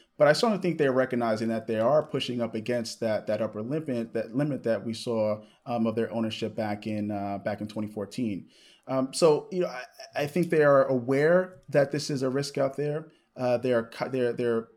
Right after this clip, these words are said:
watching it and, and monitoring it closely. Uh, but they also recognize that there's limited capacity in their toolkit in order to, uh, wave off a sort of housing bubble.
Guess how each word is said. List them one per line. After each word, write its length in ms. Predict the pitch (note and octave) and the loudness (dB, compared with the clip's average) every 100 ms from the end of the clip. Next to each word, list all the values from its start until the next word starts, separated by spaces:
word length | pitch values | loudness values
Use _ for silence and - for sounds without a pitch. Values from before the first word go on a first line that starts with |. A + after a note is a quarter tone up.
| _ | _
watching 600 | - A2+ B2 C3+ - D#3 | -12 -2 0 0 0 0
it 180 | E3 F3 | 0 -2
and, 160 | C3 B2 | -6 -4
and 180 | B2 | -2
monitoring 540 | A#2 B2 B2 - A#2+ A#2 | 0 0 -4 -6 -6 -4
it 140 | G#2+ | -6
closely. 560 | - C3 D3+ - G#3 A3+ - _ - | -6 -6 -6 -6 -8 -10 -16 _ -8
Uh, 180 | C3 B2 | -2 0
but 140 | B2 | 0
they 120 | C3+ D3 | 2 2
also 220 | D#3 D3 | 2 2
recognize 420 | C3+ C3+ B2 A#2+ | 0 2 0 0
that 180 | A#2 A2+ | -2 -2
there's 240 | A#2+ A2 | -2 -2
limited 580 | A#2+ C#3 C#3 C3 B2+ A#2+ | -4 -4 -2 0 0 -2
capacity 600 | A#2+ B2+ B2 B2 B2+ B2 | -8 -6 -6 -4 -2 -2
in 120 | A#2 | 0
their 140 | A2+ A#2 | 0 -2
toolkit 600 | - D#3+ D3+ C3 A#2 A#2 _ _ | -4 -6 -4 -2 -2 -4 _ _
in 120 | B2+ B2 | -8 -4
order 220 | B2+ A#2+ | -2 -2
to, 480 | A#2+ A#2+ A#2 A2 G#2+ _ - | -4 -6 -4 -6 -8 _ -4
uh, 280 | A2+ A2 G#2+ | -2 -2 -2
wave 300 | A#2+ B2+ B2 - | 0 0 0 2
off 420 | C3+ B2+ - - | 4 4 2 -6
a 80 | A#2 | -6
sort 240 | A2+ A#2+ A2 | -4 -2 -2
of 160 | G#2+ | -2
housing 320 | B2 A#2 A2 | 0 -2 -2
bubble. 540 | G#2+ A2 G#2 G#2 G#2 | -4 -4 -6 -8 -10